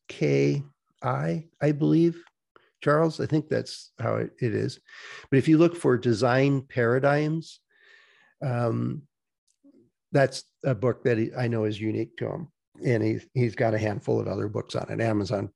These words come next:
is probably your best search engine for him. Um, somebody else may be able to catch the spelling for me. But, uh,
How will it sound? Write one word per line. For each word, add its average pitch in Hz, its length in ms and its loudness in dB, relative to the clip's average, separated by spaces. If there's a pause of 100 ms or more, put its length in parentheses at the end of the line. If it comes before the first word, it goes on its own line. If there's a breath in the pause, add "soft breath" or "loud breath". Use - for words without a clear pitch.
is 151 160 -6
probably 120 340 -2
your 117 140 0
best 107 240 -2
search 113 280 -4
engine 110 320 -6
for - 260 -10
him. 170 100 -10 (800 loud breath)
Um, 117 420 0 (1300)
somebody 147 320 6
else 117 220 2
may 117 180 0 (400)
be 131 80 2
able 113 160 -2
to 107 160 -4 (640)
catch - 300 0
the 123 100 -4
spelling 110 360 -2
for - 240 -8
me. 139 180 -12 (760 loud breath)
But, 143 240 2
uh, 123 220 4